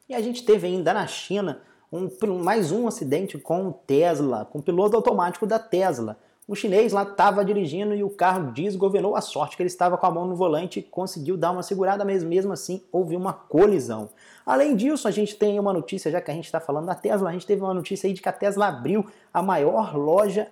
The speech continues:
nos Estados Unidos. A loja fica localizada em São Francisco, então se você tá de bobeira passando aí nos Estados Unidos, dá um pulinho lá em São Francisco e aproveita e tira o seu Tesla.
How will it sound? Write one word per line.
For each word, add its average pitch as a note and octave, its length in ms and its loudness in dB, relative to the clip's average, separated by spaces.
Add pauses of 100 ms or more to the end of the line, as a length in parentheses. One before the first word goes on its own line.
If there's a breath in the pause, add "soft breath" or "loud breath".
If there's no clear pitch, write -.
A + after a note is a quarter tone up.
nos G3 320 4
Estados G3+ 440 2
Unidos. E3+ 420 0
A C#3 100 0
loja E3+ 300 0
fica G3 240 -4
localizada E3+ 540 0
em A#3+ 80 0
São F3+ 200 -4
Francisco, A#3+ 460 -2 (240 soft breath)
então C4 260 2
se B3+ 240 -2
você A3 400 2
tá G3+ 200 -2
de F#3 140 -2
bobeira F3+ 420 0
passando F3+ 400 -6
aí F3+ 240 -4 (180 soft breath)
nos G3 200 2
Estados F3+ 300 -2
Unidos, F3+ 280 -2
dá A#2+ 280 4
um A#3+ 120 2
pulinho A#3+ 320 2
lá A3 80 2
em G#3+ 40 -2
São A3 160 -2
Francisco A#3 480 -2
e D4+ 40 0
aproveita G3+ 420 0
e - 20 -2
tira F3+ 300 0
o - 20 -10
seu A3 140 0
Tesla. E3+ 440 0